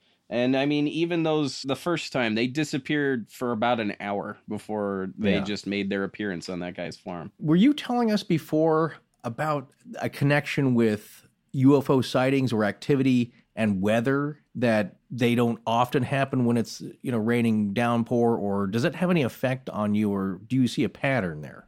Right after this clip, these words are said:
Speaker 2: with weather?
Speaker 1: It's not often that you actually see U F O reports and rain.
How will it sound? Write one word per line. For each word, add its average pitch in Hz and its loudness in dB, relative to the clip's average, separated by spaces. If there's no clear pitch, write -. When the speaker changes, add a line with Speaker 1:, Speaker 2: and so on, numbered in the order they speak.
Speaker 2:
with 85 -8
weather? 87 -6
Speaker 1:
It's - -8
not 202 -2
often 170 2
that 139 4
you 139 2
actually 139 0
see 135 -2
U 127 2
F 123 -4
O 127 4
reports - -4
and 107 -2
rain. 135 -2